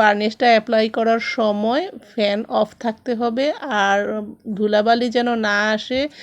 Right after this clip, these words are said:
বিছানার চাদর পরিষ্কার করা যাবে না, ঝাড়ু টাড়ু দিয়ে পরিষ্কার করা যাবে না, না হয়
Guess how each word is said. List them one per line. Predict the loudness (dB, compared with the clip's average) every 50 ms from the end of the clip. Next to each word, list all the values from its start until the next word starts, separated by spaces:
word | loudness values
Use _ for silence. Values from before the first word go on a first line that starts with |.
| -18 -18 -16 -12 -10 -6 -4
বিছানার | -2 -2 0 0 2 2 4 4 2 2 2 2
চাদর | 4 4 4 4 2 2 2 4 2 2 0 -6 _ _ _ _ _ _ _ _ -20 -20 -16 -4 0
পরিষ্কার | 2 2 2 2 2 2 2 2 4
করা | 4 4 4 4 4
যাবে | 4 2 2 2 0
না, | 0 -2 -2 2
ঝাড়ু | 4 4 6 6 4 4
টাড়ু | 4 4 4 4 2 0
দিয়ে | 0 0 2 0 0 -2 -6 -18 -20 -20 -16 _ -4
পরিষ্কার | -4 -2 -2 -2 -2 0 0 0
করা | 2 2 2 2 2
যাবে | 2 0 0 0 0 -2 -4
না, | -4 -6 -8 _ _ _ _ -20 -20 -20 -20 -20 -20 -20 -16 -8 -4 0 0
না | 2 4
হয় | 4 4 4 2